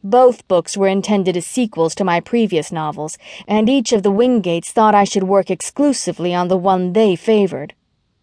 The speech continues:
"Of course not. She's working on Daughters." Bernie had beamed with anticipation, his voice only slightly tinged with the unmistakable edge of an order.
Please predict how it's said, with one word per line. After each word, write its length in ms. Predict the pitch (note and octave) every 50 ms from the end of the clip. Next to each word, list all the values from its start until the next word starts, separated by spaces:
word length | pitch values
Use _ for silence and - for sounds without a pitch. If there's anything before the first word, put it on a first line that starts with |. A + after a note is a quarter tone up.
| -
"Of 160 | - - -
course 320 | - - D4 D4 A#3 - -
not. 260 | F#3+ F#3 E3 C#3 - _ _ _ _ _ _
She's 220 | - - A3 G#3 F3+
working 320 | G3 G3+ F#3+ - G#3+ A3+
on 180 | A3+ A#3 A#3+ B3
Daughters." 540 | C4 C4 B3+ A3+ F3 D#3+ D#3 D#3 - - - _ _ _ _ _ _ _ _ _ _ _ -
Bernie 440 | G3 A3+ A#3+ A#3+ A#3 A#3 A3 G#3
had 280 | G3 F#3+ G3 F#3+ E3+ -
beamed 360 | - A#3+ A#3 A3 G3+ F#3 E3+
with 100 | F3+ F3
anticipation, 920 | F#3 F3 F3 E3+ - G#3 - - F3 - G#3 G#3 G#3 G3+ - - D#3 D#3 D#3 - - - _
his 200 | - A3 F#3+ F#3+
voice 340 | G#3+ A3+ A3 G#3+ G#3 -
only 380 | - A#3 A#3+ A#3 A#3 A3 G#3+ G3+
slightly 580 | G3 - - B3 B3 A#3+ A3+ A3 F#3+ F#3+ F#3 F3
tinged 460 | - - - B3 A3+ G3 F3+ E3+ D#3+ -
with 120 | F#3+ F#3
the 120 | F#3+ F#3+
unmistakable 800 | G3 F#3+ G3 F#3+ F#3 - - - A3+ G#3 G3+ F#3+ E3+ F3+ F3+ -
edge 300 | - G#3 G3+ F3+ E3 -
of 80 | F3 D#3
an 120 | E3 D#3+ -
order. 400 | - G#3+ G#3+ G3 - C#3+ C#3+ D3+